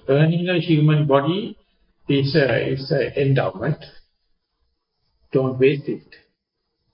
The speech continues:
Don't while away and try to be with myself. Here now I am. And then, uh, you will understand even we are separate from the body, we are living in one single mind.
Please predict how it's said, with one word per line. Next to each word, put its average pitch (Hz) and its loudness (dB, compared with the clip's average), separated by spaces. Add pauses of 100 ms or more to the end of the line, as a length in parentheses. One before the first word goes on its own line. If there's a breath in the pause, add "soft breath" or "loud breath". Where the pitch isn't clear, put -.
Don't 123 -2
while 123 2
away 107 -4 (520)
and 135 0
try 143 0
to 143 -4
be 131 2 (100)
with 151 -6 (340)
myself. 117 -10 (880)
Here 131 2
now 117 -6
I 104 -8 (160)
am. 165 -10 (480)
And 131 -4
then, 170 -2 (340)
uh, 123 -2
you 143 -4
will 139 0
understand 139 0
even 135 0
we 127 -2
are 131 0
separate 139 -4
from 143 -4
the 123 -6
body, 131 0 (320)
we 143 2
are 131 -2
living 131 -4
in 131 -8
one 156 -4
single 131 -10
mind. 113 -14